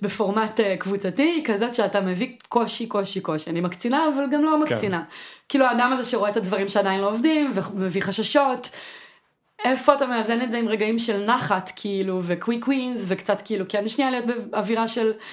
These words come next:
Speaker 1: סלבריישן? זה לא מביא אנשים לקצה למקום של כזה, "רק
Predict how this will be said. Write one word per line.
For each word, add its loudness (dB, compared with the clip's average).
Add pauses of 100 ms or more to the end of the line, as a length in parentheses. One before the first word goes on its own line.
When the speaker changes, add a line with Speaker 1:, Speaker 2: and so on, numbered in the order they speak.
(400)
Speaker 1:
סלבריישן? 2 (300)
זה 0
לא 2
מביא 2
אנשים 0
לקצה -2
למקום 0
של -2
כזה, 0
"רק 0